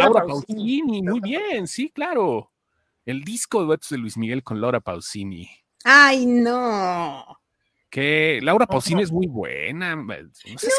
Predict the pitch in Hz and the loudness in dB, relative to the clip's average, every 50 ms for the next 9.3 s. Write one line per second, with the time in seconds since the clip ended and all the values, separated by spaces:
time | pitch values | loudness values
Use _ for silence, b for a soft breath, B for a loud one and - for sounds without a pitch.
0 | - - 247 262 311 - - 359 349 359 403 392 349 349 359 370 381 - - 370 | 4 4 4 2 0 0 2 2 2 2 2 2 2 2 4 4 4 4 2 2
1 | 359 359 330 320 302 294 - _ _ _ _ _ - - 359 349 349 349 349 381 | 2 4 4 2 2 0 -4 _ _ _ _ _ -4 0 4 6 6 6 6 4
2 | 392 - 466 453 427 403 415 403 392 349 294 294 302 285 285 302 320 311 - - | 4 6 6 6 6 6 6 4 4 6 8 8 8 8 8 8 6 4 0 -4
3 | 269 240 233 269 240 262 277 269 269 262 - _ _ B B B B B B B | -6 -4 -2 0 2 4 6 6 4 2 -2 _ _ B B B B B B B
4 | _ - 254 233 233 - 392 415 370 349 240 - - - 202 - 302 294 320 392 | _ -6 -6 -6 -6 -8 -8 -8 -8 -8 -10 -12 -14 -16 -6 -2 0 0 0 0
5 | - 480 508 508 - - 302 269 269 285 302 294 285 - 240 233 240 240 262 254 | 0 -2 -4 -2 -2 0 2 2 4 4 2 0 0 -2 -2 -2 -2 -2 -2 -4
6 | 247 226 208 202 202 226 226 214 214 202 202 - - 226 - 190 180 170 180 196 | -4 -4 -4 -2 0 0 2 2 0 -2 -2 -4 -6 -6 -4 -4 -4 -2 -4 -4
7 | 226 - - - - - - - _ - 196 - 196 185 - - - 202 - - | -6 -6 -8 -10 -14 -16 -16 -14 _ -12 -8 -8 -8 -10 -8 -6 -8 -6 -4 -2
8 | 285 285 233 208 208 226 226 196 190 202 220 233 226 190 170 - - - 262 269 | -2 -2 0 -2 -2 -2 -2 -2 -4 -2 -2 -2 -2 -2 -2 -4 -2 -2 -2 -2
9 | 254 226 202 233 339 | -4 -8 -10 -10 -12